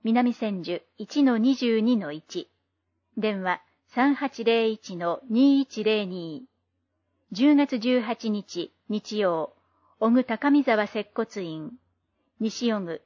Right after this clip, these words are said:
七の二十一の六。電話、三八九五の九五三三。以上で、声の荒川区報。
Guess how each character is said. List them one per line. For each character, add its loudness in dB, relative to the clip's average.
七 4
の 2
二 2
十 0
一 -2
の -2
六。 -12
電 -4
話、 -4
三 2
八 -6
九 -2
五 2
の -4
九 0
五 2
三 -4
三。 -10
以 -4
上 -2
で、 -10
声 6
の 2
荒 -2
川 -2
区 -10
報。 -6